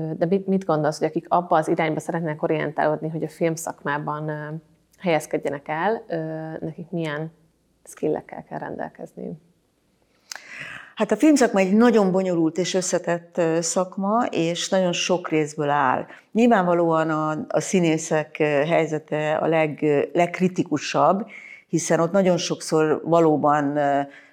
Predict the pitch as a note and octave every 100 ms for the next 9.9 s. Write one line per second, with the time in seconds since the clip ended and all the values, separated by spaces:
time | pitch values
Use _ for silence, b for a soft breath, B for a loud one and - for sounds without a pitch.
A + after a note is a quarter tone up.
0 | B - G3 F3+ D#3+ D#3+ - F#3+ F#3 A3
1 | D3+ - D#3+ F#3 F3+ E3+ E3 D3 D3 D3+
2 | D#3 D#3+ D#3 - - - C#3+ D3+ C#3 D3+
3 | D#3 E3+ F#3 G#3+ B B - E3+ E3+ D3+
4 | D#3 D3+ - - E3 D3+ D#3+ C#3+ C#3+ -
5 | G#3+ G3+ F3+ E3 D#3 D#3 - D#3+ D3+ -
6 | B B D#3+ F3 F3 E3+ E3+ E3+ D#3+ D#3
7 | D#3+ D#3+ D3+ D3+ - D3+ C#3+ D3+ D#3+ F#3
8 | F3 D3 D3 C#3 C#3 C3+ C#3 C#3 C3+ -
9 | D#3 C#3 - C3 B2 C3 B2 F3 -